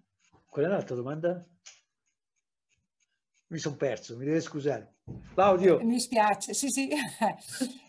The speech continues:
Speaker 2: La perdita nel ventunesimo secolo di ogni possibilità per i governi di configurarsi con
Speaker 1: Ah.
Speaker 2: un ordine simbolico determina la trasformazione da satira in effimero spettacolo.
Speaker 1: Ma questo, su questo c'ho dei problemi,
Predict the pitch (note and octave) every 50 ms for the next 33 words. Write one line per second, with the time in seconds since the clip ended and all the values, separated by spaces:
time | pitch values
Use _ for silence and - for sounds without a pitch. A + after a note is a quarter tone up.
0 | _ _ _ - A3 A3+ A3 A3 A3 - - A3+ A#3+ B3+ B3 B3 C#4 B3+ - B3
1 | A#3 A3 G#3 F#3+ F3 - - G#3 G#3 G3+ G3 F#3 A3 G#3 G#3+ G#3+ G#3 G3+ G#3+ G#3+
2 | G3+ A#3 A3+ G#3+ G#3 - A3 G3 G3 G3 - A#3+ A3 G#3+ F#3+ F#3+ F#3+ F#3+ G3+ G3+
3 | G3+ G#3 G#3+ - - G#3+ F3 F3 F#3+ F#3 F#3 - F#3+ E3+ E3 E3 - F3 F3 E3+
4 | F3+ E3+ F#3+ F#3+ G3 G3 G3 F#3+ F3 E3+ F3 F3+ E3+ E3+ - F#3+ E3 F3 F#3 F3+
5 | F3 E3+ E3+ D#3 - - C#3+ - - D3 C#3+ E3+ F3+ F3 E3+ F#3 F3+ E3+ D#3+ -
6 | - G3 G3 F3+ F3 F3 F3+ F#3+ G3+ G#3+ G#3+ B3+ A#3+ G#3+ G3+ G3 G3+ G3+ G3+ G3+
7 | G3+ G3 F#3+ F#3+ F#3 G3 G3 F3 E3+ E3+ - F3 F3 G3 G#3+ A3 A3 - G3 F#3
8 | F3 F#3 G3 G3+ G3 F#3+ - - F#3+ E3 E3 E3 - G#3 G3+ G#3+ G#3 F#3+ F3 -
9 | - G3 F#3 F#3 F3+ F3 - - - E3+ - - D#3 D3 C#3+ D3 - - F#3 G3
10 | G#3 A#3 A#3 F3 F#3+ F#3+ G#3 F#3 D#3+ C3+ - - - B3 C4 - - B3 A3 F#3+
11 | F#3 - - - - F3+ F3 - C#4 C4+ - - G3 - F3+ E3 D3+ D#3+ - -
12 | D3+ C#3+ C3+ B2+ A#2 G2 F#2 G2+ B2+ C3+